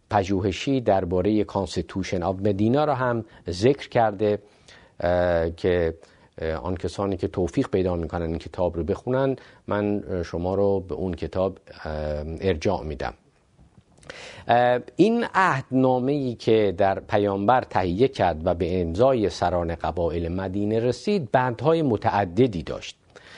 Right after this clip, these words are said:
اه، سه تا از بندهاش بسیار به بحث ما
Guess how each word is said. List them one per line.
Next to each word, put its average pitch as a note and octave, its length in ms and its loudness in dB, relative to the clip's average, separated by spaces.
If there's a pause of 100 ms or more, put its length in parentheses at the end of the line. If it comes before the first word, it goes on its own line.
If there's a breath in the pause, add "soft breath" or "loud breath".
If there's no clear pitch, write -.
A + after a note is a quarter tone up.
(360 loud breath)
اه، A#2 300 4
سه - 260 0
تا B3+ 140 0
از B2+ 340 0
بندهاش A#2+ 760 2
بسیار C3 540 2
به A2 140 -2
بحث G2 360 2
ما A2+ 380 2